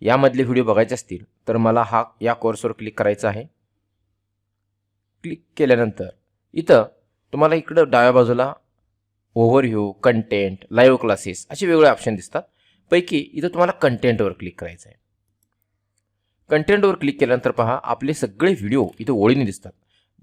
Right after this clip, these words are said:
ज्या दिवसाचा व्हिडिओ तुम्हाला बघायचा आहे त्या व्हिडिओवर तुम्हाला क्लिक करायचं आहे. समजा आता हा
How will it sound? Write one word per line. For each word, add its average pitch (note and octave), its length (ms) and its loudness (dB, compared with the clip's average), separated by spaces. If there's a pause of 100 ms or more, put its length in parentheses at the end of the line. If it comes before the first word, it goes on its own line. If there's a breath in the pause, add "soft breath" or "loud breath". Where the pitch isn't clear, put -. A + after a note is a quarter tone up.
ज्या D3+ 180 4
दिवसाचा D#3+ 380 -4
व्हिडिओ C#3 260 -2
तुम्हाला B2 300 0
बघायचा G2+ 380 -2
आहे F2+ 100 -14 (220)
त्या C3+ 80 2
व्हिडिओवर A2+ 360 0
तुम्हाला G#2 260 -4
क्लिक A#2 300 -10
करायचं D#2 300 -8
आहे. - 40 -16
समजा G2+ 280 -4
आता A2 180 -2
हा G#2+ 200 -4